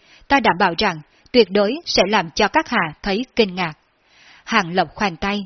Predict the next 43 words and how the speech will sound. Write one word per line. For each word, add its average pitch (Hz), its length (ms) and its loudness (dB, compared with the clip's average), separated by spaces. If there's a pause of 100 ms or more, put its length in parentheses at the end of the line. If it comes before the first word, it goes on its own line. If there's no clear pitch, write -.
thản 175 260 0
nhiên 190 200 0
nói, 185 260 -6 (640)
điều 208 200 6
này 175 360 -2
cũng 175 220 2
đúng, 202 260 -2 (280)
nhưng 202 300 2
chỉ 190 180 2
một 214 200 0
kiện 180 200 2
cổ 180 200 0
bảo 170 300 -2 (140)
đã 190 180 4
muốn 196 280 -2
đuổi 175 240 2
ta 196 140 -2
đi, 196 240 -2 (440)
đạo 214 180 4
hữu 196 180 2
không 285 200 0
cảm 175 220 0
thấy 202 160 -2 (200)
có 247 80 2
chút 349 260 -8
trẻ 214 100 4 (160)
con 202 180 0 (100)
sao? 202 320 -2 (720)
Lão 202 180 4
già 175 200 0
một 190 200 0
bên 196 200 2
hưng 190 200 -2
phấn 208 420 -2
thử 214 100 2
rót 208 260 0
pháp 330 160 -2
lực 208 260 0
vào 180 260 0
bên 185 180 -2
trong 196 260 -2
viên 233 160 0
cầu, 180 300 0